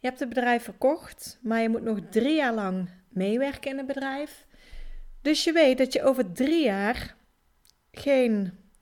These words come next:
werk meer hebt. Thuis zitten lijkt je ook niet leuk, dus je besluit: "Over drie jaar vertrekken we op wereldreis."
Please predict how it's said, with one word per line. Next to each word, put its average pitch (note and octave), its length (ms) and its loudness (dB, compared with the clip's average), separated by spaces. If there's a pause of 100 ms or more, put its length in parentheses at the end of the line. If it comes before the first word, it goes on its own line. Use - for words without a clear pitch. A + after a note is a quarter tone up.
(140)
werk F#3 360 -2
meer C#4+ 200 -2
hebt. - 580 -4 (1040)
Thuis C#4 280 2
zitten A#3 240 0
lijkt G#3 260 -2
je - 100 -8
ook A#3+ 140 0
niet D4 160 -6
leuk, D4+ 380 0 (300)
dus D#4 240 -2
je C#4+ 80 -6
besluit: A#3 600 -2
"Over G3+ 300 0
drie A#3 320 0
jaar B3 380 -2 (200)
vertrekken B3+ 460 -4
we B3 60 0
op G3+ 160 -4
wereldreis." F3+ 800 -4